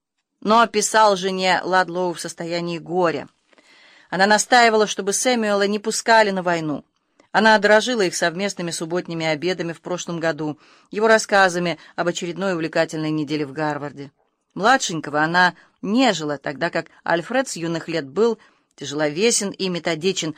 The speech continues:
а Тристан неуправляем. В сентябре, через месяц после Сараева, она поссорилась с мужем и, собрав за три дня свои вещи, уехала. Теперь Ладлоу понимал, что Сэмюэла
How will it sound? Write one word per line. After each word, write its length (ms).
а 100
Тристан 640
неуправляем. 920
В 80
сентябре, 520
через 280
месяц 300
после 260
Сараева, 640
она 180
поссорилась 560
с 80
мужем 480
и, 100
собрав 420
за 160
три 140
дня 180
свои 260
вещи, 360
уехала. 680
Теперь 380
Ладлоу 580
понимал, 460
что 180
Сэмюэла 640